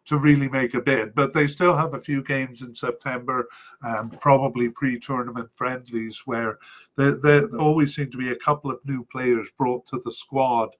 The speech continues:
to the final squad, which takes everyone by surprise. So it may be some of these guys who will do that. Uh, in terms of injuries, we have, uh, Ayrton Preciado. So, um,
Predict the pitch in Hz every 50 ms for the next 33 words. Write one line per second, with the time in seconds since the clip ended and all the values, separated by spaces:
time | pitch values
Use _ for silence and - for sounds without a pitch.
0 | _ _ _ _ _ _ _ _ _ _ - 143 123 123 113 - 127 127 127 127
1 | 127 131 127 107 - - - 110 110 117 110 - - 113 - - - - 123 117
2 | 117 - - 113 120 117 120 117 110 110 107 107 - 107 110 104 - - - _
3 | - 120 113 107 104 98 - - 127 120 117 110 113 117 123 120 120 117 117 110
4 | 104 - - 120 107 113 104 - 127 127 135 135 123 - - 120 113 110 107 110
5 | 107 - - _ - - - _ _ _ _ - 135 127 123 120 113 101 - 117
6 | 117 120 117 113 110 98 98 95 95 - _ _ - - - - _ - 131 139
7 | 143 147 127 170 151 143 156 175 196 190 165 160 143 127 143 143 147 170 165 180
8 | 185 202 226 226 233 220 - - - - _ _ _ _ _ - 135 139 143 131
9 | - 143 135 127 127 120 127 - - 131 127 123 123 123 123 120 - - - -
10 | - 156 151 151 160 156 151 - 156 147 143 143 - - 151 147 135 - - -
11 | 139 127 127 127 135 147 185 190 214 220 208 196 - - - - - _ _ _
12 | _ - - - 143 135 127 127 131 151 127 135 127 127 123 117 113 117